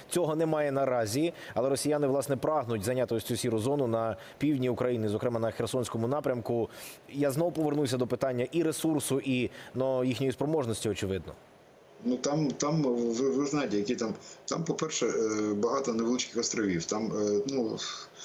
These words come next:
Speaker 2: е, окопатися на лівому березі майже неможливо, побудувати фортифікацію, бо там пів метра і починається ґрунтова вода. Тобто, е, форсувати, ну, човнами, е, форсувати понтонними переправами, ну,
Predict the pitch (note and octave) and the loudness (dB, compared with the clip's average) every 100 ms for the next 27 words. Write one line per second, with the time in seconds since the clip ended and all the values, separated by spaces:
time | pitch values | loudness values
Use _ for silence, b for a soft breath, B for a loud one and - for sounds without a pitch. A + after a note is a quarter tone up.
0 | B B - - E2 - - - A#2 D3 | B B -10 -4 -4 -2 -2 -2 0 0
1 | C3+ A#2+ A#2 A2 A#2 B2 A#2 A#2 C3+ A#2 | 0 0 0 0 0 2 2 2 0 0
2 | A2 A#2 A2 A2+ A2+ A2 C3+ C3+ G2+ G#2 | 0 0 0 0 0 0 0 0 0 0
3 | G2+ A#2 G#2+ A2 A2+ G#2 A2+ - - G2 | 0 0 0 -2 -4 -6 -4 -4 -4 -2
4 | G2 A#2 G#2+ A2+ G#2+ B2 B2 G2 E2+ G2+ | -2 -2 -2 0 0 0 0 0 0 -2
5 | G2+ A2 G#2 G2+ G#2+ G#2+ G#2 G#2+ E2 D#2+ | 0 -2 0 0 0 0 2 2 0 0
6 | - B B B B - E2+ - - A2 | -4 B B B B -12 -4 -2 0 0
7 | G#2 G2 F#2 G2+ G2+ G2+ A#2 - A#2+ C3 | 2 0 2 4 4 2 0 0 0 0
8 | - G#2 F2 F2+ - F#2+ G#2+ G2+ - G2+ | 0 0 0 -2 -6 -6 -6 -4 -2 0
9 | A2+ C3+ B2+ G2 E2 E2 D#2+ E2 E2+ E2 | 0 0 0 0 0 -2 -2 -4 -8 -10
10 | - E2 - - - - - G2+ G2 A2 | -12 -14 -16 -20 -14 -12 -4 -2 -2 0
11 | A2 G#2+ G2+ F2 A2 G2+ A2 G#2 G2+ - | 0 2 0 0 -2 0 0 2 0 0
12 | G2+ A#2+ A#2+ A2+ F#2 E2+ B B - G#2 | 0 2 0 2 0 -4 B B -6 -2
13 | A2+ - | 0 -2